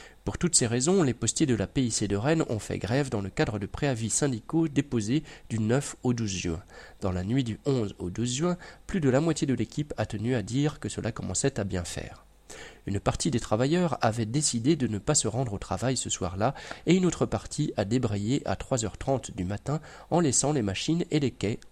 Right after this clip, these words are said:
en plan. Les quelques cadres dépêchés sur place pour pallier le manque de personnel ont pu goûter aux joies de la manutention. Quant au directeur, réveillé en pleine nuit,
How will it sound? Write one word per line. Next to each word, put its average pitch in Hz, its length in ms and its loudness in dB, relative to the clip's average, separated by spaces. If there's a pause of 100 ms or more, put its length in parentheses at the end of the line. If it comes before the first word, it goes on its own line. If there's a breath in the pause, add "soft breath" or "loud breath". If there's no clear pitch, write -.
en 143 100 2
plan. - 240 -8 (600 loud breath)
Les 92 160 0
quelques - 280 2
cadres 95 280 0
dépêchés 110 420 -2
sur - 180 -4
place 131 280 2
pour - 180 -12
pallier 120 320 2
le 90 140 -2
manque 120 260 -2
de 85 60 -8
personnel 160 580 0 (240 loud breath)
ont 170 100 2
pu 170 200 0
goûter 143 320 0
aux 120 180 0
joies 101 220 2
de 113 100 0
la 98 100 -2
manutention. 101 600 -4 (520 loud breath)
Quant 101 220 0
au 98 80 -2
directeur, 107 520 2
réveillé 104 360 0
en 107 100 2
pleine 120 220 -2
nuit, 151 220 2